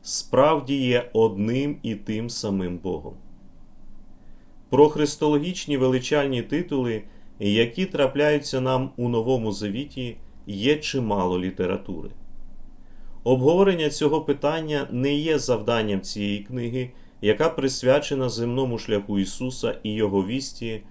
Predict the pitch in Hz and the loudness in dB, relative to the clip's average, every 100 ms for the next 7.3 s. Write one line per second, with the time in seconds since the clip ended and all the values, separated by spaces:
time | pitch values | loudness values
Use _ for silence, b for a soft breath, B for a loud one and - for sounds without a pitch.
0 | B B B - 135 151 143 143 - 123 | B B B 0 2 4 2 2 0 -4
1 | - - 139 131 117 104 95 - 107 120 | -4 0 0 2 0 0 0 -2 -4 0
2 | 120 98 95 98 101 110 101 - 98 85 | -2 0 0 0 0 -2 -2 -4 -6 -4
3 | 110 120 127 107 120 117 107 104 - 92 | -6 -4 -2 0 0 -4 -6 -8 -6 -4
4 | 82 76 - 85 - 92 87 - - - | -4 -8 -8 -8 -6 -6 -6 -8 -8 -12
5 | - - - b b b b b - 98 | -14 -16 -18 b b b b b -6 2
6 | 123 131 139 151 160 170 147 131 - 127 | 2 4 2 4 4 4 2 -2 -2 0
7 | 123 160 160 | 0 -4 -8